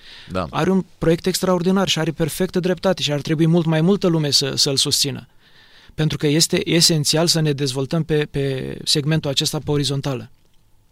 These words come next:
Speaker 2: De acolo derivă toate. Apropo de șoseaua de centură a Fălticeniului, gândiți-vă că pe o existen-, pe o șosea de centură existentă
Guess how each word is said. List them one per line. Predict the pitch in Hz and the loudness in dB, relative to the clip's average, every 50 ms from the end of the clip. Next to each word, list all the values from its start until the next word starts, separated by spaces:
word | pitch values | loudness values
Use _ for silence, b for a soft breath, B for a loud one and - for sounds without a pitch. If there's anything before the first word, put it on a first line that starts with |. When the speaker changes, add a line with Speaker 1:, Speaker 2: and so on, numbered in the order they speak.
| _ _ _ - - - - | _ _ _ -20 -18 -12 -8
Speaker 2:
De | 160 160 | -4 -4
acolo | 156 - - 185 180 175 | -2 2 4 6 6 6
derivă | 151 165 165 165 147 165 | 6 6 4 4 4 2
toate. | - 170 165 151 - 127 120 B B B B B B | 2 2 0 0 -2 -8 -16 B B B B B B
Apropo | B 151 - 151 143 - 160 | B -4 -2 -2 0 0 2
de | 151 156 | 2 2
șoseaua | 147 - 156 - - 151 151 | 2 0 0 0 0 0 -2
de | 147 156 | -2 -2
centură | 139 - 151 143 - 147 | -2 -2 -2 -2 -2 -2
a | 147 | -4
Fălticeniului, | 135 - 156 139 156 139 - 190 175 147 123 120 117 B B B B B B B | -2 -2 -2 -2 0 2 2 2 2 0 -2 -6 -12 B B B B B B B
gândiți-vă | 147 135 151 143 151 151 - 170 151 160 156 | -4 -2 0 0 0 0 2 2 2 2 2
că | 147 - 147 139 135 135 - - - - | 2 0 0 0 0 -2 -4 -8 -12 -6
pe | - 139 139 135 135 | -4 -4 -4 -4 -4
o | - 139 147 147 143 139 131 - | -4 -2 0 0 0 0 -2 -2
existen-, | - 151 151 139 135 127 - - - - - | -2 -2 -2 -2 -2 -4 -2 -2 -4 -4 -4
pe | - | -4
o | 143 139 | -2 -2
șosea | 135 143 135 - 165 165 | -2 -2 0 0 0 0
de | 156 | 0
centură | 156 - 147 135 - 156 147 | 0 -2 -2 -4 -2 -2 -2
existentă | 151 139 123 131 123 - - 131 123 120 - 131 143 160 | -2 -2 -2 -4 -4 -4 -4 -8 -8 -8 -6 -6 -6 -6